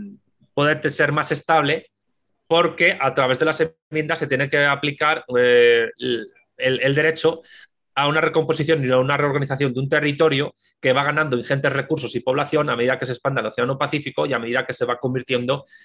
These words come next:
en una superpotencia mundial. Pero eso no obsta ah, eh, que se pueda pensar que en el futuro Estados Unidos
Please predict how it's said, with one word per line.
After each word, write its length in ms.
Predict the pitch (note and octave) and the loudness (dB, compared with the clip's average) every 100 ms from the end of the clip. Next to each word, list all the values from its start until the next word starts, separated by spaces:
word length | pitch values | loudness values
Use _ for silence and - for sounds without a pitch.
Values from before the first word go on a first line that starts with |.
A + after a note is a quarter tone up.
| _ | _
en 140 | A#2+ | -4
una 120 | B2+ B2+ | -2 -2
superpotencia 680 | C#3+ B2+ A2 G#2+ G#2+ G#2+ | -2 -2 -2 -6 -8 -8
mundial. 460 | G2 G2+ C#3+ C3 - _ _ _ _ | -10 -4 -2 -2 -6 _ _ _ _
Pero 300 | C#3 C3 C#3 | 2 4 2
eso 260 | C3+ D3+ D3 | 2 2 2
no 260 | D3+ - _ _ | 0 -4 _ _
obsta 640 | C3+ E3 - - D3+ F#3 - _ _ _ _ F#2+ | -2 -2 -2 -4 -4 -4 -12 _ _ _ _ -4
ah, 420 | B2+ B2 A2+ G#2+ A#2 | 0 0 0 -2 -2
eh, 500 | A2+ G#2+ G2+ F#2+ - - | 0 0 -2 -6 -10 -6
que 120 | B2 | -4
se 160 | B2 | -4
pueda 600 | - B2+ C3+ C#3+ C#3+ C#3 - | -2 0 2 2 2 -2 -2
pensar 520 | C#3 C3+ D#3 D#3+ - _ _ - | -4 -2 0 -2 -4 _ _ -6
que 80 | C#3+ | -2
en 100 | C3 | 0
el 100 | B2 | 0
futuro 440 | B2+ A#2+ C#3+ D3 | -2 0 2 2
Estados 320 | D3 C#3+ C3+ C#3 | 2 0 0 0
Unidos 340 | C#3+ D3 | -2 -2